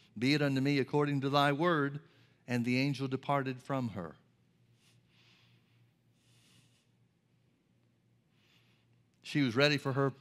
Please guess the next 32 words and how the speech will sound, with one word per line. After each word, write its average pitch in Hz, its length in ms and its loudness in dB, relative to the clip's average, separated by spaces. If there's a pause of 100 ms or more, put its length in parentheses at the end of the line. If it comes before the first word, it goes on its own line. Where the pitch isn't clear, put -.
(160)
pivotal 135 320 0
point, 127 440 -6 (1000)
her 151 160 2
big 135 240 0
moment, 135 380 4
if 110 140 -2
you 117 120 -2
will. 101 280 -2 (1700)
She 127 200 -4
was 113 140 -2
ready. 95 320 -6 (1800)
You 147 80 2
remember 175 380 6
in, 139 240 4
uh, 113 220 4 (600)
John 160 260 4
chapter 156 300 0
twenty, 156 300 0
it 131 100 0
tells 156 280 2
us 127 140 -8
about 135 280 0
how 135 160 2
that 127 120 -2
Jesus 127 460 -4
appeared 139 320 -4
to 131 80 -8
the 110 120 -4
disciples 123 600 -4
after 131 280 -2
his 107 120 -6
resurrection, 120 680 -2